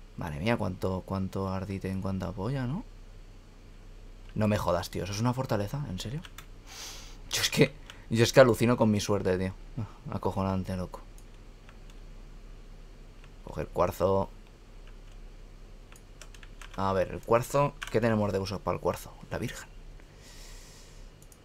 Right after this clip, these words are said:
Vale. What?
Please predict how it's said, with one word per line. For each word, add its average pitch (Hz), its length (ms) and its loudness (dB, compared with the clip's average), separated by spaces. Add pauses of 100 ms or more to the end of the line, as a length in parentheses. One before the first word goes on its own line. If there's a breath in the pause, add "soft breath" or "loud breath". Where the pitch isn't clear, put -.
(960)
Vale. 53 340 -2 (1200 loud breath)
What? - 100 -8